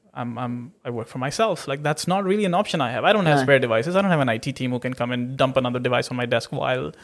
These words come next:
Speaker 2: Yeah.
Speaker 1: they go fix my issue, right? I
Speaker 2: Exactly.
Speaker 1: gotta go deal with it. And the fact that I can use a device, not have a problem with it, have syncability and, and, you know,
Speaker 2: Touch wood.
Speaker 1: interdep-, you know, so that's one of those things. And then again, same thing with,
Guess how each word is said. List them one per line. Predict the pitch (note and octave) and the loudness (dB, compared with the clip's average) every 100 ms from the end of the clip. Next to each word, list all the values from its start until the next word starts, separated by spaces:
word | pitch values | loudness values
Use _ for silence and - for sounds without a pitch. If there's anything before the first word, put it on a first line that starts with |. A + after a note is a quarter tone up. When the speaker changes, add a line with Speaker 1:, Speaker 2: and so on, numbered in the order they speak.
| - - | -10 2
Speaker 2:
Yeah. | D#3 | 4
Speaker 1:
they | D#3 D3+ | 6 4
go | C#3+ | 4
fix | - C3+ | 2 -2
my | C#3 C3+ | -2 0
issue, | D3 C#3+ | 0 6
right? | C3+ B2+ | 8 8
I | C3 | 6
Speaker 2:
Exactly. | C3 | 6
Speaker 1:
gotta | C3 C3 | 6 4
go | C3 | 2
deal | C3 D3 | 2 0
with | B2+ G2+ | 0 -2
it. | - - - - - - | -8 -12 -20 -20 -10 -2
And | C#3 | 0
the | C3+ | 6
fact | C#3 C3 | 6 6
that | C#3+ | 4
I | B2+ | 2
can | C#3 C3 | -2 -2
use | D3 C#3+ | 0 0
a | |
device, | C3 B2+ A#2+ B2 - | 0 0 0 -2 -6
not | C3 C3+ C3 | -2 -2 0
have | B2+ | 0
a | B2+ | -2
problem | B2+ C3 B2+ | -2 -4 -4
with | A#2+ - | -8 -8
it, | - - - _ _ _ | -10 -12 -20 _ _ _
have | - B2+ C3 | -2 -2 -2
syncability | - - D3 C3 C3 B2 - B2 B2 | -6 -4 -4 -2 -2 -4 -6 -4 -4
and, | A#2 A#2 A2+ | -4 -6 -8
and, | - A#2+ A2+ A#2 | -8 -8 -6 -6
you | A#2 | -6
know, | A2 B2+ D3 _ _ _ - | -6 -6 -10 _ _ _ -2
Speaker 2:
Touch | D3 G3 D#3 | 4 4 6
wood. | C#3 | 2
Speaker 1:
interdep-, | C3 - | 0 -4
you | D#3 | -2
know, | A#2+ C3+ | -2 -4
so | - C#3 | -2 -2
that's | B2+ D3 - | -2 -4 0
one | D#3 | 2
of | D3 | 2
those | C3+ | 2
things. | D3 C#3 | 2 0
And | C#3 | 2
then | D3+ | 2
again, | D3+ D#3 | 2 2
same | D#3+ D3 | 2 0
thing | D3 C#3 | 0 0
with, | C3+ B2+ B2 | 0 -2 -4